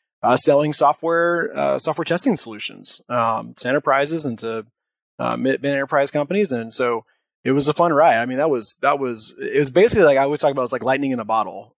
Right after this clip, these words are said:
And, you know, as I was there, I was basically talking to, uh,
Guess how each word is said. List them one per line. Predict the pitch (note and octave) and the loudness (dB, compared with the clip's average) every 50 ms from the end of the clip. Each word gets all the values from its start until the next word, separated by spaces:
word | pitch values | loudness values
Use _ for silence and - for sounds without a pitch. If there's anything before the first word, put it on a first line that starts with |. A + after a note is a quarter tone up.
| _ _ | _ _
And, | C3+ C3+ C3+ B2+ B2+ B2 B2 A#2+ A#2 A#2+ A#2+ - - | -2 0 2 2 2 2 0 -2 -4 -6 -10 -12 -10
you | - C#3 B2+ | -8 -6 -6
know, | A#2+ A2+ - - - | -6 -6 -8 -8 -6
as | C#3+ G#2+ - D3+ D#3+ D#3+ | -4 0 2 2 4 6
I | F3 C#3+ | 4 4
was | C3+ C3 A#2+ | 4 4 2
there, | D#3 G3+ G#3 E3 C#3+ C#3 | 2 4 4 4 4 4
I | C3+ | 2
was | C3 A#2+ | 0 -2
basically | - D3+ E3+ - - C#3 | -2 -2 -2 0 -2 -4
talking | - - C#3 C3+ - - C3+ B2+ | 0 2 2 2 2 -2 -4 -6
to, | - C3+ B2+ B2 B2 A#2+ - _ _ _ _ _ _ _ _ _ _ _ | -6 -8 -10 -10 -12 -14 -18 _ _ _ _ _ _ _ _ _ _ _
uh, | - B2 B2 A#2+ A#2 A2+ A2 G#2+ | 0 2 4 4 4 2 2 0